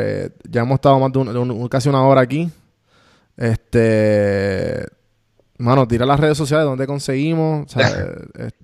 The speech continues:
Speaker 2: Claro,
Speaker 1: eh.
Speaker 2: claro. Eh, la plataforma es Yo Soy Un Gamer, así que yo soy un gamer punto com y Yo Soy Un Gamer en Facebook, etcétera.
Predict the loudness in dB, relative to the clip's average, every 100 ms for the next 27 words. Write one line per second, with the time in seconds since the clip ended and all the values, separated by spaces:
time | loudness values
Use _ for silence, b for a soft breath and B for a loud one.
0 | _ -2 2 4 4 2 2 2 0 2
1 | 0 0 -4 -2 0 -2 -2 -4 -4 -4
2 | -4 -2 -4 -2 -2 -2 -4 -8 -8 -6
3 | -4 -4 -2 -2 -2 -2 0 0 -2 -2
4 | -2 0 2 2 0 -6 -8 -8 -6 -8
5 | -4 -4 -2 -2 -2 -2 -2 -2 0 -2
6 | -6 -6 -2 -2 0 -4